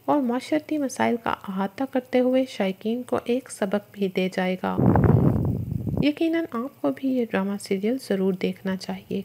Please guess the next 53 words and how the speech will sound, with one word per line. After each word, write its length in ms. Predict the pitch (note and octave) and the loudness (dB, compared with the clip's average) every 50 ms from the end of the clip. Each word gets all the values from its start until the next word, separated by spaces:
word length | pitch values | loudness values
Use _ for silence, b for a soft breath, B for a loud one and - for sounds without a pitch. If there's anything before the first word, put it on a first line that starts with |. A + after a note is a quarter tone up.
| - | -6
क्योंकि 280 | - C4 C4 C4+ - C#4+ C#4+ C4+ C#4+ | -6 -8 -6 -4 -2 -4 -4 -2 -2
ये 80 | C#4+ C#4 - - - | -2 -4 -4 -4 -4
एक 200 | C4 C#4 - - | -6 -6 -6 -8
सबक 380 | - - G#3+ G3 G3+ G#3+ - F#3+ | -6 -4 -4 -2 -2 -4 -4 -4
आमोज 380 | F#3 F#3 F#3 F#3+ A3+ B3+ - - - | -4 -2 -2 -4 -6 -6 -8 -6 -4
ड्रामा 240 | F#3+ F#3 F3+ F3+ | -4 -2 -2 -2
होने 300 | F3+ F#3 F#3+ F3+ F3+ F3+ | -4 -4 -4 -4 -4 -4
जा 180 | F#3 - F#3 F3+ | -4 -4 -4 -4
रहा 260 | F3 G3 F#3 F#3+ F#3 F#3+ | -4 -4 -4 -4 -2 -2
है। 180 | F#3+ F#3 F3 | -2 -2 -2
और 120 | C4 D4 D4 - - | -2 -2 -4 -2 -2
फिर 100 | D4+ D4 | -2 -2
सारा 380 | D4 - - A#3+ A3 B3 D4 | -2 -2 -2 -2 0 0 0
खान 280 | D4+ - D4 D4 D4 C#4+ | -2 -2 -4 -4 -4 -2
की 160 | C#4 D4+ D4 | 0 -2 0
best 300 | C#4+ - G#3 G#3+ - - | 0 0 -2 -2 -2 -4
performance 760 | - G3 F#3+ F#3+ - - F3+ F3+ F#3 G#3 B3 C4+ - - - - | -4 -2 -4 -2 -2 -4 -2 -2 -2 -2 -4 -4 -6 -8 -6 -4
इस 140 | G#3+ G3+ - - | -4 -4 -4 -4
ड्रामे 300 | F3+ F#3 F3 F3 F#3 F#3+ | -2 -2 -2 -2 -2 -4
को 160 | - - C4 | -4 -4 -4
चार 280 | C4+ - - G3 F#3+ F#3+ | -4 -4 -2 -2 -2 -2
चांद 360 | F#3+ - F3+ F3 F3+ F#3 F#3+ | -4 -4 -6 -4 -4 -2 -4
लगा 220 | F#3 F#3 F3+ F3+ F3 | -4 -2 -2 -4 -4
दे। 120 | E3+ F3+ | -2 0
इस 200 | A#3 F4 F4 - | -2 -2 -2 -2
ड्रामे 260 | - D#4+ D#4 D#4 D#4+ | -2 -2 0 0 0
की 120 | D4+ - D#4+ | 0 -2 -2
story 380 | D4+ - - D4+ D4+ D4+ D4+ | -2 0 0 2 2 2 2
में 160 | D4+ D4+ D4+ D4 | 2 0 0 -2
main 280 | C#4+ B3 A3+ A3+ A#3+ B3+ | 0 0 0 0 -2 -2
किरदार 520 | - - A3+ G#3+ - - F#3+ G3+ A3+ - - - | -2 -2 -2 -2 -2 -2 -2 -2 -2 -4 -2 -2
एक 260 | G#3 G3 - - G3+ | -2 -2 -2 -2 -2
लड़की 300 | F#3+ F#3 F#3 - G3 G3 | -2 -2 0 -2 -2 -2
होती 340 | F#3+ F#3 F3+ - - F#3 F#3+ | 0 -2 -2 -2 -2 -4 -2
है, 160 | G3 F#3 F#3 | -2 -2 -2
जिसका 420 | F#3 - G3 G3+ - - - F#3+ F#3 | -2 -4 -4 -6 -4 -4 -4 -4 -4
role 280 | F#3+ F#3 F#3+ G#3+ B3+ | -2 -2 -2 -2 -4
सारा 360 | B3+ - - G#3 G3 F#3+ F#3+ | -4 -4 -4 -2 -2 -2 -2
खान 280 | F#3+ - - F#3+ F#3 F#3 | -4 -4 -4 -4 -2 -2
अदा 220 | F#3+ F#3 F#3 F#3 | -2 -2 -2 -2
कर 180 | F#3 - - F#3 | -2 -2 -4 -4
रही 320 | F#3 - F#3 F#3 G3 F#3+ | -2 -2 -2 0 0 0
है। 200 | F#3+ F#3+ F#3 F#3 C#4 | 0 0 0 2 4
ये 100 | D#4+ E4 | 4 4
लड़की 320 | D#4+ D#4 D4+ - - D#4+ | 4 2 -2 -2 -6 -4
अपनी 340 | - - B3+ - - - C#4+ | -2 -2 -4 -4 -4 -6 -4
गुर्बत 340 | C4+ - A3 G#3+ G3+ A#3 A3+ | -2 0 0 0 0 -2 -4
से 160 | - - B3+ B3+ - | -2 -4 -4 -4 -4
तंग 200 | - G3+ G3 G3 | -4 -4 -2 -2
आ 80 | F#3+ F3+ | -2 -2
चुकी 380 | F#3 - - F#3+ - - G3+ G3+ | -2 -4 -8 -10 -8 -6 -4 -2
होती 300 | F#3+ F#3 - - G3 F#3+ | -2 -2 -2 -2 -4 -4
है 200 | F#3 G3 F#3 F#3+ | -2 -2 -6 -6